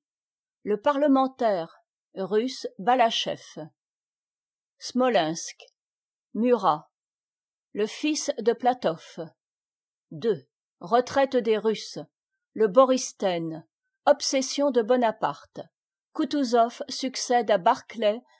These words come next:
dans le commandement de l'armée russe. Bataille de la Moskova ou de Borodino. Bulletin. Aspect du champ de bataille.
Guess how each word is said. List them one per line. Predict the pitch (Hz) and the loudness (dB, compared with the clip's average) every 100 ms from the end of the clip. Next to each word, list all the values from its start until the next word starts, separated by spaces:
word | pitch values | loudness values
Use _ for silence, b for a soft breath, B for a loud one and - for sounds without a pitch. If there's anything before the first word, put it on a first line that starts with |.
| _ | _
dans | 214 | 2
le | 220 214 | 4 4
commandement | 320 285 277 262 240 233 | 4 4 2 2 0 0
de | 240 226 | 0 0
l'armée | 226 233 220 | 0 0 -4
russe. | 208 180 - - - - _ _ _ _ _ | -4 -6 -6 -12 -18 -20 _ _ _ _ _
Bataille | - 247 254 254 254 240 | -2 0 4 4 4 2
de | 226 | 0
la | 226 | 0
Moskova | 214 240 262 - 240 220 233 - _ - | 0 -2 -2 0 2 4 0 0 _ -2
ou | 254 302 _ | -2 -2 _
de | 180 208 | -2 0
Borodino. | 233 262 269 262 226 151 165 _ _ _ _ _ _ _ _ _ - | 2 2 0 0 -4 -6 -10 _ _ _ _ _ _ _ _ _ -12
Bulletin. | 196 277 254 233 170 156 170 _ _ _ _ _ _ _ _ _ | -6 2 2 2 -6 -8 -14 _ _ _ _ _ _ _ _ _
Aspect | - 277 - - 277 - | 0 2 0 0 0 2
du | 254 | 0
champ | 262 277 262 | -2 -2 0
de | 254 | 2
bataille. | 233 214 - 165 156 160 | 2 0 -2 -8 -6 -10